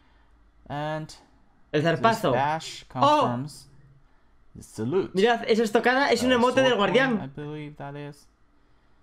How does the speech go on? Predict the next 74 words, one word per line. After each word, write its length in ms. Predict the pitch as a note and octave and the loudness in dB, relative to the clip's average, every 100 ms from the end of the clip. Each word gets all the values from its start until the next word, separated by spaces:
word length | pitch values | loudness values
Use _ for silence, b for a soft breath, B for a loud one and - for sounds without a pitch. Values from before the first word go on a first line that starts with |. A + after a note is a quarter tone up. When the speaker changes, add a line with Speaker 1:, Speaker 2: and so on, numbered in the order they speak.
| _ _ | _ _
Speaker 2:
Es 120 | A3 | 0
un 120 | B3 C4+ | 2 2
Speaker 1:
Oh, 40 | |
Speaker 2:
emote 220 | B3+ C4 | 2 2
Speaker 1:
and 80 | C#4 | 2
Speaker 2:
del 60 | B3+ | 4
Speaker 1:
the 60 | |
dash 100 | A3 G3 | 4 4
Speaker 2:
guardián. 180 | C4+ F4 | 4 2
Speaker 1:
itself, 460 | A#3+ A3+ A2+ - _ - | 0 -2 -2 -4 _ -10
it's 120 | D#3 | 0
Speaker 2:
Y, 80 | G3 | 2
oh, 200 | G3+ C4 | 4 4
el 80 | G3 | 2
zarpazo, 300 | E3+ - B3 | 2 6 6
no, 60 | B3 | 6
no, 80 | A3 | 6
Speaker 1:
Centurion's 340 | C4 D4 C#4 | 4 2 4
Speaker 2:
si 60 | A#3 | 6
nadie 100 | B3 | 8
Speaker 1:
Guard 120 | C4+ | 8
Speaker 2:
mete 140 | C4+ A#3 | 6 4
el 40 | |
Speaker 1:
Break. 120 | F3+ - | 4 4
Speaker 2:
zarpazo. 540 | G#2+ C4 G#3 C3 B2 - - - | 2 0 0 -2 -4 -14 -20 -8
El 100 | C#3+ | -2
zarpazo 420 | D3 B2+ F#3+ G3 | -2 0 0 2
es 160 | G#3+ A3 | 2 2
el 60 | G3 | 2
Speaker 1:
The 40 | |
Speaker 2:
agarre 320 | E3+ E3+ D#3+ | 4 6 6
del, 80 | A3 | 6
Speaker 1:
uncharged 520 | A3 E3+ D#3+ E3 F#3+ - | 4 0 2 4 2 0
Speaker 2:
del 160 | E3+ | 2
Speaker 1:
ones 100 | C3+ | 4
Speaker 2:
centurión. 360 | C3+ D3+ G3 G#3 | 4 4 2 2
Speaker 1:
is 100 | C3+ - - b b b b | -2 -8 -20 b b b b
hit, 180 | F3+ G3 | -2 0
Speaker 2:
Es 100 | A3+ | 2
el 100 | C4 | 2
agarre 260 | B3 C4 B3+ | 4 2 2
del 200 | B3 G#3+ | 2 2
Speaker 1:
the 60 | |
Speaker 2:
centurión, 340 | G3 - G3 G#3+ | 2 2 4 2
el 60 | |
Speaker 1:
guard 20 | F#3 | 0
break 0 | |
Speaker 2:
zarpazo 320 | E3 F#3 G#3 | 0 0 0
Speaker 1:
hits, 80 | G#3 | 2
Speaker 2:
que 60 | |
lo 80 | F3 | 2
han 40 | F#3+ | 2
Speaker 1:
the 40 | |
arm 40 | G3+ | 0
Speaker 2:
transformado. 580 | G3+ F3+ F3+ F#3 G#3+ C4 | 0 2 2 2 2 -2
Speaker 1:
is 60 | |
sideway. 580 | A#2+ A#2+ C#3 D#3+ F3+ F#3+ _ _ - | -4 -4 -6 -8 -8 -10 _ _ -2
Speaker 2:
Lo 100 | F3 | 0
agarre 240 | D#3+ A3+ | 2 2
lo 60 | B3 | 2
han 40 | A#3+ | 0
transformado 380 | A3 G#3+ A3 A#3 | 0 0 2 4
en 80 | |
un 60 | A3+ | 2
Speaker 1:
The 60 | F#3+ | 2
Speaker 2:
golpe 320 | A#3 G3+ C3+ | 2 0 -2
Speaker 1:
charged 380 | E3 F#3 F#3 - | 2 2 0 -2
Speaker 2:
para 240 | E3 E3 | 2 4
otra 120 | C3 | 2
Speaker 1:
one 80 | C#3+ | 0
is 40 | C3+ | -2
the 60 | |
Speaker 2:
personaje. 320 | D#3 B2+ B2 A#2+ | -2 -2 -4 -2
Speaker 1:
whiff. 460 | F3+ F#3+ - - | -2 -2 -6 -20